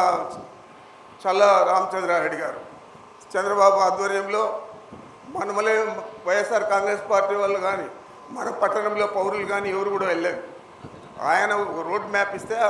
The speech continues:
రోడ్ మ్యాప్ ప్రకారం పొమ్మని పోలీసులు అడ్డుకుంటే రాళ్లతో వేసి ఒక కానిస్టేబుల్ కన్ను పోయి ఆ బండ్లన్నీ కూడా కాల్చి అంతా కూడా పోలీసులకు తెలుగుదేశం పార్టీ వారికే జరిగింది తప్ప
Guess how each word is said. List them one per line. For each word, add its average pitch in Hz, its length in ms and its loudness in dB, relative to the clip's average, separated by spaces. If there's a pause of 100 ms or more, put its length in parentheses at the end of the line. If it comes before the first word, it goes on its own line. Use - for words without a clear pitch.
రోడ్ 214 160 0
మ్యాప్ 196 280 -2
ప్రకారం 196 380 0
పొమ్మని 190 300 -6
పోలీసులు 214 600 2
అడ్డుకుంటే 190 500 -2 (680)
రాళ్లతో 202 420 2
వేసి 208 580 -2 (220)
ఒక 170 120 -2 (440)
కానిస్టేబుల్ 175 520 -4 (100)
కన్ను 180 200 -4
పోయి 208 320 2 (480)
ఆ 156 40 2
బండ్లన్నీ 196 500 0
కూడా 190 200 0
కాల్చి 196 680 -2 (380)
అంతా 220 200 -2
కూడా 202 220 -2
పోలీసులకు 214 760 -6 (440)
తెలుగుదేశం 208 440 -2 (100)
పార్టీ 202 240 2
వారికే 196 340 -2
జరిగింది 190 380 -8
తప్ప 202 140 -6